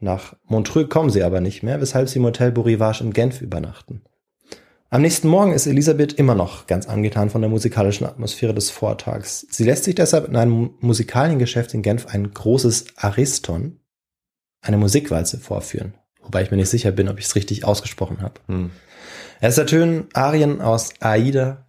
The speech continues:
Speaker 1: Carmen, Rigoletto und Tannhäuser. Und Elisabeth fühlt sich so wohl wie lange nicht mehr. Etwas genervt ist sie aber, als sie einen Blick in die Zeitung wirft und feststellen muss, dass man mal wieder so schnell herausgefunden hat, wo sie sich eigentlich befindet.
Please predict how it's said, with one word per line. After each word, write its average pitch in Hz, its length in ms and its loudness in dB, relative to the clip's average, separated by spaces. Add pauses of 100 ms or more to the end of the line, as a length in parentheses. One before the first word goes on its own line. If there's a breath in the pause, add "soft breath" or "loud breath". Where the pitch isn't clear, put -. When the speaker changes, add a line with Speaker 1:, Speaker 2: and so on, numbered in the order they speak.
Speaker 1:
Carmen, 110 640 0
Rigoletto 98 720 0
und - 380 -10
Tannhäuser. 101 640 -4 (280)
Und 180 400 -2 (160)
Elisabeth 123 460 4
fühlt 113 240 -2
sich - 420 -4 (180)
so 95 240 -4
wohl 92 320 -2 (220)
wie - 80 -4
lange 90 240 0
nicht 85 240 -8
mehr. 95 220 -8 (1080 soft breath)
Etwas 143 280 2
genervt 196 400 2
ist - 240 -4
sie 98 140 2
aber, 101 180 4
als 110 200 0
sie 113 100 2
einen 104 140 0
Blick 131 180 -2
in 117 60 0
die 110 120 2
Zeitung 101 460 0
wirft 110 260 -4
und 110 220 -6
feststellen 113 420 0
muss, 123 300 -2
dass 107 180 -4
man 107 140 0
mal 104 180 2
wieder 127 640 0
so 120 160 0
schnell 117 180 0
herausgefunden 104 680 -2
hat, 101 160 -6
wo 107 100 -6
sie 95 120 -2
sich 95 200 -6
eigentlich 90 300 -4
befindet. 123 560 -4